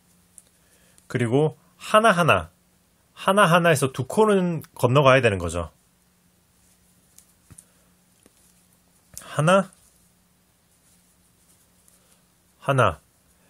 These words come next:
해서 일단 두 코는 건너가지고 다시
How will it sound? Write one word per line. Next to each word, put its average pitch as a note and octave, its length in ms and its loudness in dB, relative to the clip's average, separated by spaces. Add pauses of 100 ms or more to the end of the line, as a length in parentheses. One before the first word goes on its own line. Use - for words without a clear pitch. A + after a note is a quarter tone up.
(300)
해서 E3 280 4
일단 E3 240 2
두 C3 120 -4
코는 F#3+ 220 0
건너가지고 C#3+ 800 2 (480)
다시 F3+ 580 2